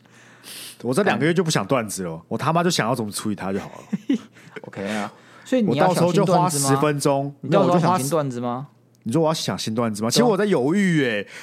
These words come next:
Speaker 1: 因为我要想新段子代表，没有，如果不想新段子，代表我这个影片是不能上的，
Speaker 2: 嗯哼。
Speaker 1: 因为我就得，就像大家巡回一样嘛，他不会上他的
Speaker 2: 嗯哼。
Speaker 1: 当下段子。
Speaker 2: 嗯。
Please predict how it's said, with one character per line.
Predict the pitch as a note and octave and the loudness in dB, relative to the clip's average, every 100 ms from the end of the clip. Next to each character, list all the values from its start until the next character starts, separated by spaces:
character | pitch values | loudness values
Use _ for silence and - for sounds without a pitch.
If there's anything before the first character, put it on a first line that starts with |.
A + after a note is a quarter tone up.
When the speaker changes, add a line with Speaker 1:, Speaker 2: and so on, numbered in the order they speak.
| - | -6
Speaker 1:
因 | D4 | -4
为 | C4 - - | -4 -6 -2
我 | F#3 | 0
要 | B3 | 0
想 | A3+ D#3 | -2 -2
新 | - A3 | -2 0
段 | B3 | 0
子 | F#3+ | 0
代 | A#3+ | 0
表， | F#3+ E3 A#2+ - - _ _ _ _ _ | 2 0 0 -4 -16 _ _ _ _ _
没 | F#3 | 0
有， | F#3+ C#3 | 0 2
如 | G3+ | 2
果 | A#3+ | 2
不 | A3 | 0
想 | B3 C3 | -2 0
新 | - F#3 | -2 0
段 | A3 E3 | 0 0
子， | |
代 | B2+ | 0
表 | F3+ | 0
我 | C3+ G#2 | 0 0
这 | E3 | -2
个 | D3+ | -2
影 | G2 | -4
片 | B2 | -4
是 | B2+ | -2
不 | B2+ | -2
能 | F#2 | -4
上 | - A#2 D#2+ - | -2 -2 -4 -14
的， | |
Speaker 2:
嗯 | - B2+ | -12 -8
哼。 | B2 | -2
Speaker 1:
因 | |
为 | F3+ | 0
我 | B2+ | 2
就 | A2+ | 0
得， | D#3 A#2+ F#2+ - | 0 -2 -4 -10
就 | - | -4
像 | F3 F#3 | 0 0
大 | E3 D#3+ | 0 0
家 | |
巡 | D#3+ - A2+ | 0 -2 -2
回 | A2+ G#2 | -2 0
一 | |
样 | A2+ | -2
嘛， | G2+ | -2
他 | F#2 | -4
不 | - | -2
会 | A2 | -2
上 | A2 A2+ | -2 -4
他 | A#2 G#2 | -2 -4
的 | G2+ - | -6 -8
Speaker 2:
嗯 | A#2 | -8
哼。 | B2+ C#3 D#3+ - | -8 -8 -10 -6
Speaker 1:
当 | - A#2+ | -4 -2
下 | B2 A#2+ | -2 -2
段 | F#2+ A#2 D#2 | -2 -4 -6
子。 | C#2+ - A#2 | -10 -12 -8
Speaker 2:
嗯。 | A#2+ C#3 | -6 -6